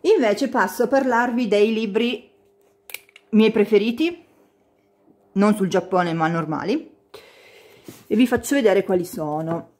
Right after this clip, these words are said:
un po' alla veloce, se no dura quaranta anni questo video. Allora, ci sono i libri, vabbè, su Max Pezzali, che è il mio cantante preferito,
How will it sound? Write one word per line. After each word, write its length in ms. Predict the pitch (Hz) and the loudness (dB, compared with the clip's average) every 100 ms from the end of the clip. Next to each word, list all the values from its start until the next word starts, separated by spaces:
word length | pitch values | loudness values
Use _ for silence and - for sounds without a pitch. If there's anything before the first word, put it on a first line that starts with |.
| - _ | -20 _
un 160 | 190 | -6
po' 400 | 180 208 190 180 - | 2 4 4 2 -2
alla 220 | 165 165 | -2 0
veloce, 640 | 180 214 269 262 294 294 - - - _ _ | 0 0 -2 -4 -8 -2 -2 -4 -14 _ _
se 160 | - 190 | -6 -4
no 80 | |
dura 340 | 175 170 175 - | -2 -2 -2 -4
quaranta 400 | 185 170 175 170 | -4 -4 -4 -4
anni 160 | 160 151 | -6 -6
questo 240 | 160 208 | -4 -4
video. 420 | 233 285 302 311 - - - - - - _ _ _ _ - _ _ _ _ _ _ - - _ _ _ | -4 -4 -4 -6 -12 -20 -20 -20 -20 -20 _ _ _ _ -20 _ _ _ _ _ _ -20 -20 _ _ _
Allora, 640 | 233 180 151 156 165 175 165 - _ _ - - _ _ _ _ _ _ _ | 0 0 -6 -6 -4 -4 -6 -20 _ _ -20 -20 _ _ _ _ _ _ _
ci 160 | - 269 | -2 -2
sono 280 | - 226 226 | 4 6 6
i 100 | 220 | 2
libri, 380 | 190 180 185 | -2 -2 -2
vabbè, 260 | 185 170 151 | 0 -2 -6
su 320 | - 214 190 | -2 -2 -2
Max 320 | 208 240 240 - | 0 2 0 0
Pezzali, 540 | 220 - 240 254 294 | 0 2 2 2 -2
che 60 | 196 | -2
è 20 | |
il 60 | |
mio 80 | 180 | -2
cantante 280 | - 180 165 | -2 -2 -2
preferito, 680 | 165 160 190 240 277 320 | -4 -4 -4 -4 -2 -4